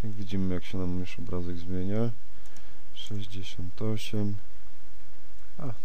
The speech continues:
tutaj damy sobie po prostu jedyneczkę. I tak wygląda oto nasz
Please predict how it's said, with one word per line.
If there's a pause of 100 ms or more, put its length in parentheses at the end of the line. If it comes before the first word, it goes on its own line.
(100)
tutaj
damy
sobie
po
prostu
jedyneczkę. (760)
I (120)
tak
wygląda
oto
nasz